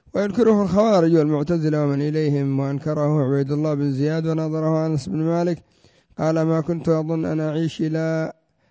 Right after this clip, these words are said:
زمن أسمع من ينكر الحوض وقد خرجت من المدينة وعجائزها تقول: 'اللهم اسقني من حوض نبيك صلى الله عليه وسلم.'"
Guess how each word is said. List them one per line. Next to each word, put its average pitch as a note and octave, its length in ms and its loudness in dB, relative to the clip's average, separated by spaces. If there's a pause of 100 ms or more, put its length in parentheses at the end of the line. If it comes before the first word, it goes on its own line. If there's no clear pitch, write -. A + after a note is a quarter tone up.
(160)
زمن F3 760 2 (680)
أسمع F3 400 -2
من E3 200 -2
ينكر F3 360 0
الحوض F3 340 -2
وقد E3 320 -2
خرجت E3 460 -4
من E3 200 0
المدينة D#3+ 640 -2 (440)
وعجائزها E3 920 0
تقول: F#3 460 -2
'اللهم F3 520 -2
اسقني F3 380 -6
من F3 140 -4
حوض F3+ 320 0
نبيك F3+ 380 0
صلى D3 280 -6
الله C#3+ 180 -4
عليه C3+ 160 -2
وسلم.'" B2 340 -12